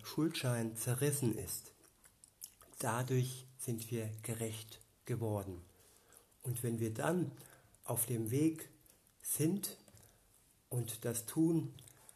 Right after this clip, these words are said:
was er möchte, dann hat unser, unser Gebet auch große Macht durch ihn. Unser Gebet kann viel bewirken, weil er in uns gewirkt hat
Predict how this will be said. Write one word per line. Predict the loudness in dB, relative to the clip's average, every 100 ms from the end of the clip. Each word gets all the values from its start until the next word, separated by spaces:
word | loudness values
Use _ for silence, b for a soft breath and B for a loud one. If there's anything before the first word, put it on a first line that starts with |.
| B B _ -6
was | -4 -2
er | 0 2
möchte, | 4 4 2 -2 -2 0 -2 -10 -20 B B -18 -2
dann | 0 2 2 0 -4 -6
hat | -6 -6 -4
unser, | -2 -2 0 0 0 -2
unser | -4 -4 -6
Gebet | -6 -6 -4 -4 -8 -10 -20 -20 _ -20 -8
auch | -4 -4 -6 -10
große | -8 -2 -2 -2 -4 -6 -10 -4
Macht | -2 -2 -4 -10 -14 -20 -20 -10
durch | -2 -2 -2
ihn. | 0 0 0 -4 -14 B B B -6
Unser | -2 0
Gebet | -2 0 2 2 0 -6
kann | -2 -2 0
viel | -2 0 2 0 -8 -8 -2
bewirken, | 2 4 4 2 -6 -8 B B B B _ -4
weil | -4 -2 -2
er | 2 2 2 -2
in | -4 0
uns | 2 2 0 -2
gewirkt | -2 2 2 0 -2
hat | -2 -2 -6